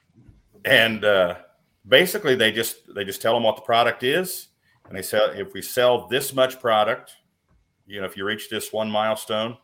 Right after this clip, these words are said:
you know, we'll give you, uh, ten thousand dollars worth of product or ten thousand dollars for your event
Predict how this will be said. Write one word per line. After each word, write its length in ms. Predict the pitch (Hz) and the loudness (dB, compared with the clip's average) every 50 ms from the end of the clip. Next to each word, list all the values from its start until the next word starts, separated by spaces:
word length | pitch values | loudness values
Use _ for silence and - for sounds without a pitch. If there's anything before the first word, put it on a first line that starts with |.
| _ _ _ _ _ _ _ _ _ _ _ _ _ - 98 | _ _ _ _ _ _ _ _ _ _ _ _ _ -12 -6
you 60 | 101 | -2
know, 120 | 101 98 | -2 -2
we'll 240 | 95 98 107 113 110 | -2 -2 -4 -6 -6
give 340 | 107 110 117 113 110 - 113 | -4 -2 -2 -2 -2 -2 -6
you, 380 | 110 110 110 107 104 104 - _ _ _ _ _ _ _ _ _ _ _ _ | -6 -4 -4 -4 -6 -10 -14 _ _ _ _ _ _ _ _ _ _ _ _
uh, 160 | - 90 85 80 | -6 -4 -4 -4
ten 240 | - - 123 113 107 | -4 -6 -6 -6 -4
thousand 360 | 120 117 113 113 104 101 104 | -2 0 0 0 0 -2 -2
dollars 280 | 104 104 110 110 101 - | 0 2 2 2 0 -2
worth 100 | 104 90 | -6 -8
of 80 | - | -6
product 420 | - 113 110 107 110 113 - - 107 | -2 0 2 2 2 2 -2 -6 -8
or 140 | 104 107 104 | -8 -8 -8
ten 220 | - 110 107 98 | -8 -8 -10 -6
thousand 320 | 104 107 104 101 - 104 95 | -6 -4 -4 -4 -6 -6 -4
dollars 340 | 101 104 107 98 80 80 | -4 -2 -4 -4 -6 -12
for 140 | - - - | -16 -14 -12
your 160 | 90 90 87 | -10 -10 -10
event 280 | 85 92 107 104 90 - | -8 -8 -8 -8 -8 -10